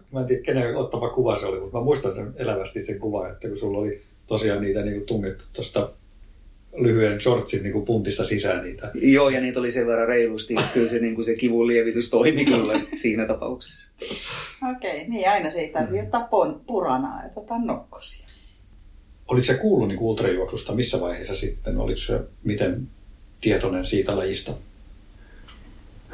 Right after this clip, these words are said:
Speaker 2: Ähm, kyllä mä olin tietysti juoksufoorumilla varmaan levisi kaikki tämmöiset tarinat ja jonkun verran tietysti lueskellut niitä tarinoita etukäteen eri kilpailuista,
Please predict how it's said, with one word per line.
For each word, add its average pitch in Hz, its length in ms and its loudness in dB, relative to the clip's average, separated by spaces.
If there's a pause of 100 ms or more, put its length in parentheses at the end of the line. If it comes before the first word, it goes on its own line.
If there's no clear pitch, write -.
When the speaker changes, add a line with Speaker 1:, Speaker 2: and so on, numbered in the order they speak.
(140)
Speaker 2:
Ähm, 127 540 4 (1300)
kyllä 143 300 6
mä 156 80 4
olin 160 180 2
tietysti 139 800 2
juoksufoorumilla 135 840 4
varmaan 131 320 4
levisi 113 300 0
kaikki - 280 -6
tämmöiset 117 440 -4
tarinat 113 380 2
ja 120 80 2
jonkun 117 300 2
verran 110 260 0
tietysti 110 380 -4
lueskellut 117 580 0
niitä 117 160 -4
tarinoita 113 580 -2 (280)
etukäteen 117 540 0
eri 113 180 2
kilpailuista, 120 800 0